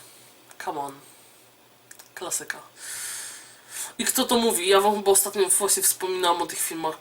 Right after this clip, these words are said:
bo, bo je po prostu uwielbiam. Truman Show bardzo mi się podobało. N-, najlepszy, najlepsze motywy w Truman Show były, jak jego żona robiła reklamy produktów. To, to było mistrzostwo świata. Ktoś, kto to wymyślił, miał naprawdę, e,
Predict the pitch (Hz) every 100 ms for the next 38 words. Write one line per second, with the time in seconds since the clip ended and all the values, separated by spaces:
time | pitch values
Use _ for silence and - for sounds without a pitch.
0 | - 156 156 156 156 156 - - 160 160
1 | 151 147 - - - - - - 254 247
2 | 226 - 220 196 190 180 170 160 156 -
3 | - 156 143 147 151 - - - - -
4 | - - - - - - 214 - 208 247
5 | 269 269 254 226 233 233 240 254 233 233
6 | 226 220 - 226 202 196 214 196 196 190
7 | 190 190 190 185 185 175 170 175 165 160
8 | 180 156 165 170 156 147 147 - 185 165
9 | - 170 175 165 - - 175 - 165 156
10 | 156 - - - - - 240 - 226 202
11 | 208 202 196 190 175 175 180 175 175 170
12 | 165 - - - 175 170 165 165